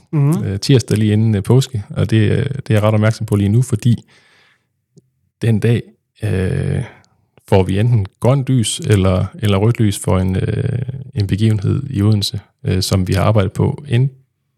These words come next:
Speaker 2: ja, jeg vil sige en, en del år. Det er faktisk, jeg tror faktisk, vi er tilbage i nitten tyve, øh, før vi for
Speaker 1: Altså
Speaker 2: alvor begyndte at
Speaker 1: to tusind og nitten, to tusind og tyve,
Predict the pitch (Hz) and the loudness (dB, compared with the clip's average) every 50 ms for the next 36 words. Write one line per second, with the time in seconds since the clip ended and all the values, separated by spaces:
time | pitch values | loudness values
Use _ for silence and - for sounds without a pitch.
0 | _ _ _ _ _ _ _ _ - 104 - 101 104 107 104 101 104 98 98 95 | _ _ _ _ _ _ _ _ -4 -2 -2 0 0 0 0 0 2 0 0 0
1 | - _ _ - 113 104 95 120 123 101 - 107 110 98 - 101 104 101 - 104 | -4 _ _ -4 -4 0 2 2 0 2 2 0 0 0 0 -2 -2 0 2 2
2 | 104 101 - - - _ _ _ _ _ _ _ _ - - - 139 120 110 98 | 2 2 -2 -8 -14 _ _ _ _ _ _ _ _ -14 -2 0 0 2 2 0
3 | 101 - - 98 95 - - 92 104 107 107 104 101 95 95 95 104 110 - 190 | 0 0 -2 -4 -4 -4 -2 0 2 2 2 2 0 0 0 2 2 2 2 0
4 | - - 104 107 110 120 113 113 - _ _ - - - - - - - - - | 0 0 0 2 2 0 0 -2 -8 _ _ -6 -4 -4 -4 -4 -6 -6 -8 -8
5 | - - - - - _ _ - - 98 98 98 92 92 - - _ _ _ _ | -10 -12 -14 -18 -20 _ _ -2 0 0 0 0 -2 -4 -4 -6 _ _ _ _
6 | _ _ _ _ _ _ _ - 320 - - - - 107 104 - 104 107 107 - | _ _ _ _ _ _ _ -4 -2 0 2 4 4 2 2 0 -2 -2 0 2
7 | 185 - - 185 175 165 170 165 175 180 180 - 170 160 131 170 170 143 - 175 | 2 2 2 2 2 2 2 2 2 0 0 0 -2 -2 0 0 0 0 0 -2
8 | 170 | -2